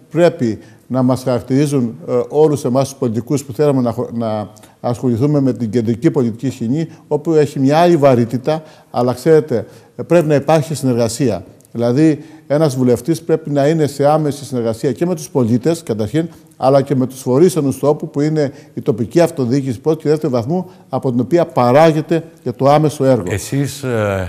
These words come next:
Speaker 2: έχοντας, ε, δύο ερωτήσεις, θέλω πολύ γρήγορα, θα μου επιτρέψετε όλοι, αλλά είναι πρόκληση αυτό που είπες στο τέλος. Έχοντας την εμπειρία του Προέδρου του Περιφερειακού Συμβουλίου, είπατε ότι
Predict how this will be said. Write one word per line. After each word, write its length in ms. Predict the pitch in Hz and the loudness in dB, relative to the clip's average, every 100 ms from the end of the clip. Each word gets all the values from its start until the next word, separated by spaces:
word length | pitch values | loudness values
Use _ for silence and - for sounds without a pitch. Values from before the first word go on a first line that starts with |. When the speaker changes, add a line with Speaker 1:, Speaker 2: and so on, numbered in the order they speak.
| 87 | -6
Speaker 2:
έχοντας, 440 | 113 127 127 113 | -6 -4 -4 -4
ε, 400 | 117 - 104 101 92 | -6 -8 -6 -4 -2
δύο 160 | 139 | 0
ερωτήσεις, 360 | 143 113 120 131 | 0 -2 -4 -6
θέλω 180 | 117 107 | -4 -6
πολύ 280 | 87 110 113 | -4 -4 -2
γρήγορα, 340 | 110 123 135 | -2 -2 -2
θα 100 | 120 | -4
μου 120 | 110 | -4
επιτρέψετε 500 | 104 - 117 113 - | -4 -6 -8 -6 -6
όλοι, 180 | 117 131 | -6 -4
αλλά 160 | 117 120 | -6 -6
είναι 140 | 120 | -8
πρόκληση 420 | - 113 113 90 | -4 -6 -6 -12
αυτό 180 | 95 104 | -12 -10
που 120 | - | -10
είπες 180 | 95 107 | -10 -12
στο 100 | - | -14
τέλος. 260 | 143 139 117 - - - | -8 -8 -8 -14 -20 -14
Έχοντας 380 | 143 147 147 113 | -10 -6 -6 -6
την 140 | - | -6
εμπειρία 500 | 110 95 107 120 135 | -6 -4 -4 -4 -6
του 340 | 135 120 110 104 | -6 -6 -6 -6
Προέδρου 400 | - 110 123 143 | -4 -2 -2 -4
του 100 | 113 | -8
Περιφερειακού 680 | 110 110 98 101 101 95 135 | -8 -8 -8 -6 -6 -6 -8
Συμβουλίου, 680 | 127 123 107 117 117 - 90 | -6 -6 -6 -4 -4 -6 -8
είπατε 420 | - 113 117 110 | -8 -6 -6 -6
ότι 420 | 113 110 101 113 | -6 -6 -6 -6